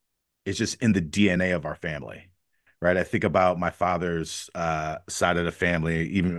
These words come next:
even my mother's side of the family of, of just helping others constantly. Like, there's, like, there's this lineage, right, within the Perry family of, of helping. My grandmother was well known throughout the town and,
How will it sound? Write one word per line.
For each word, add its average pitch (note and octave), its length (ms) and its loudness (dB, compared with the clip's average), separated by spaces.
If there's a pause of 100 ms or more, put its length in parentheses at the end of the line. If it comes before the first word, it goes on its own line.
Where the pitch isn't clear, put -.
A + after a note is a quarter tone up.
(100)
even F#2 160 2
my F2+ 120 4
mother's E2+ 280 2
side - 140 -2
of D#2+ 160 -2
the D#2 40 -6
family D#2+ 500 0
of, D2+ 360 -4
of D#2 300 -2
just - 460 0 (360)
helping G#2 420 4
others E2+ 520 2 (360)
constantly. E2 760 0
Like, D#2+ 160 -4
there's, G2+ 280 4
like, - 300 4 (180)
there's B2+ 200 6
this A#2 160 2
lineage, A2+ 800 8
right, F#2 240 0
within F#2+ 240 2
the F2 80 -2
Perry F#2 580 0 (340)
family G#2 580 4
of, D2+ 220 -6
of F2+ 200 -4
helping. - 640 0
My D#2 120 -4
grandmother F#2+ 640 2
was F2 300 -2
well G#2+ 340 6
known G#2+ 420 6
throughout G2+ 380 0
the F#2+ 60 -10
town G2 680 0
and, D#2+ 280 -4